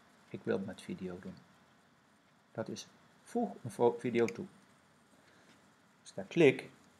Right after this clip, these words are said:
dan vertelt hij waar ik ze allemaal vandaan kan halen. Ik had ze natuurlijk in mijn Dropbox kunnen hebben staan. Ik kan ze ook via mijn webcam doen of zelfs een YouTube filmpje ophalen. Dat doe ik nu allemaal niet. Ik heb mijn eigen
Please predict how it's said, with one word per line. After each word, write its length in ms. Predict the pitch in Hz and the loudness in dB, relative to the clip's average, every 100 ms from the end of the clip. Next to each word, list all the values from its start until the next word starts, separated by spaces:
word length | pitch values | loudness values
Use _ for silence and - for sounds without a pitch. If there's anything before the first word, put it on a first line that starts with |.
| - - - - - | -20 -20 -20 -20 -6
dan 160 | 113 | -4
vertelt 380 | 101 - 160 - | -4 0 0 0
hij 120 | 143 | -2
waar 260 | 123 151 165 | 0 2 2
ik 80 | 190 | 2
ze 100 | 165 | 10
allemaal 400 | 160 165 160 151 | 10 12 10 6
vandaan 380 | 143 120 123 110 | 6 6 6 6
kan 160 | 107 | 0
halen. 380 | 98 95 90 92 - - - | 0 -2 -8 -12 -20 -20 -14
Ik 120 | - | -8
had 200 | 147 170 | -2 -2
ze 100 | - | 0
natuurlijk 480 | 147 139 151 139 139 | 0 4 4 4 4
in 100 | 123 | 4
mijn 140 | 117 | 4
Dropbox 420 | 113 131 139 147 - | 6 6 8 6 6
kunnen 200 | 147 143 | 4 4
hebben 180 | 135 | 2
staan. 420 | - 139 131 147 - - - - | 2 4 4 2 -4 -16 -20 -14
Ik 80 | - | 0
kan 180 | 147 139 | 2 4
ze 80 | |
ook 260 | 139 151 156 | 6 6 4
via 200 | - 127 | 0 2
mijn 180 | 107 98 | 4 4
webcam 480 | 143 - - 147 147 | 4 2 0 0 0
doen 400 | 151 175 196 - - - | 0 0 0 -4 -18 0
of 360 | - 196 - - - | 4 4 2 -16 -14
zelfs 420 | - 123 113 - | -2 0 0 -4
een 100 | 117 | -4
YouTube 380 | 107 135 147 - | 0 0 0 2
filmpje 480 | 139 135 127 131 120 - - _ _ | 6 6 4 -4 -4 -10 -20 _ _
ophalen. 600 | - 107 107 95 78 - - - - - - - | -6 -4 -4 -6 -6 -10 -18 -20 -20 -20 -20 -8
Dat 100 | 123 | 2
doe 140 | 185 | 4
ik 80 | 190 | 4
nu 80 | 156 | 4
allemaal 320 | 123 110 110 | 4 4 2
niet. 260 | 143 208 - - - | 2 -2 -4 -18 -12
Ik 320 | - 180 - | -6 -6 -8
heb 140 | - - | -10 -2
mijn 140 | 185 | -2
eigen 360 | 196 180 180 | 0 -2 -6